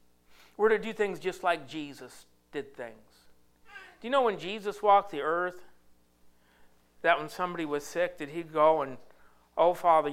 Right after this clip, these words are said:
Lord, you do something about it"? No, he took authority over things. He spoke to things. He spoke to blind eyes, commanded them to see.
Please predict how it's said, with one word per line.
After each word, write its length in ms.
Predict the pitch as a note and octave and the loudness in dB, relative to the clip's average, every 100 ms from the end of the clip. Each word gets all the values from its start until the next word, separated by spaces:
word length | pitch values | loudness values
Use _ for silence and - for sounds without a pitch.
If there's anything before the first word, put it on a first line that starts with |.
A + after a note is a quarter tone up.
| D#3 | -2
Lord, 260 | E3+ D#3 | -2 -2
you 80 | F#3 | -6
do 160 | F#3 F3+ | -12 -12
something 380 | - E3+ D#3+ | -10 -12 -12
about 260 | C#3 C#3+ C#3+ | -6 -2 -2
it"? 40 | |
No, 100 | C#3+ | -4
he 300 | D3 G#3+ A3+ - - | -10 -12 -16 -14 -12
took 180 | F3+ | -10
authority 640 | D3 - - D#3 D#3+ D#3+ C3+ | -10 -12 -12 -8 -8 -8 -8
over 260 | C3 B2+ | -8 -10
things. 380 | A#2 C3+ A#2 A#2 - - _ | -12 -12 -12 -16 -20 -20 _
He 240 | - A3+ G3+ | -14 -10 -10
spoke 720 | - - - E3+ F#3+ F#3+ - | -12 -18 0 2 2 0 -10
to 100 | D#3 | -14
things. 360 | - D3+ C3 - - _ _ _ - _ _ _ _ _ _ - _ | -10 -10 -10 -18 -20 _ _ _ -20 _ _ _ _ _ _ -20 _
He 140 | B3+ | -18
spoke 540 | - - - D3+ D3+ | -16 -10 -4 -2 -4
to 100 | - | -12
blind 400 | E3 F3 F#3 F#3 | -6 -4 -4 -4
eyes, 600 | F#3+ B3 F3 G2+ G2 - - - | -2 0 -2 -6 -18 -20 -20 -16
commanded 600 | F3+ E3+ F3+ G#3 G3+ F#3 | -12 -8 -6 -4 -4 -2
them 200 | G#3 G#3 | -2 -4
to 100 | G3 | -10
see. 440 | - A#3+ G#3 E2 | -10 -12 -14 -18